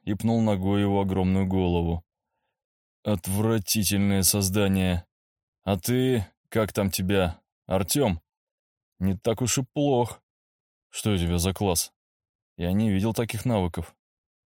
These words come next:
«Секрет фирмы», отмахнулся я. «Ну ладно», не стал доставать меня. «Ты вроде нормальный мужик. Извини, что наехал на тебя сразу». «Я же говорил, что это мой друг»,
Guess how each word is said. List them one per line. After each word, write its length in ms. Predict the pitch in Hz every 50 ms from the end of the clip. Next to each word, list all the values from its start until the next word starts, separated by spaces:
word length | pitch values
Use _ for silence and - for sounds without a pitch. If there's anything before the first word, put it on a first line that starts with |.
| _ _ _ _ _ _ _ _
«Секрет 480 | - - - - - 104 107 117 117 104
фирмы», 600 | - - 120 107 98 95 92 90 85 85 85 - _
отмахнулся 680 | _ - 80 - - 87 85 - 92 90 85 - - 90
я. 300 | 87 87 82 80 80 - _ _ _ _ _ _ _ _ _ _ _ _ _ _ _ _ _
«Ну 240 | - - 92 85 85
ладно», 600 | 85 85 85 85 92 107 117 117 110 92 - - _ _ _ _ _ -
не 120 | 92 92
стал 240 | 87 - - 107 98
доставать 420 | 92 90 - - 101 95 98 90 -
меня. 340 | 98 95 95 95 90 90 - _ _ _ _ _ _ _ _ _ _ _
«Ты 100 | - 95
вроде 240 | 98 104 113 107 110
нормальный 460 | 110 107 104 98 95 98 101 107 113
мужик. 400 | 113 113 107 98 98 90 87 - - _ _ _
Извини, 440 | - 90 85 90 98 104 107 104 101
что 220 | 98 - - 104 101
наехал 320 | 98 98 98 90 - 95
на 80 | 92 90
тебя 220 | - 92 92 90
сразу». 460 | - - 92 95 87 87 90 87 - - _ _ _ _ _ _ _ _ _ _ _ _ _ _ _ _ _ _ _ _ _ _ _
«Я 160 | - 127 170
же 100 | 170 180
говорил, 520 | 170 180 202 208 214 214 202 202 202 180
что 180 | 123 - - 143
это 160 | 170 - -
мой 240 | 156 127 127 147 151
друг», 640 | 139 135 131 123 120 113 107 98 92 92 - -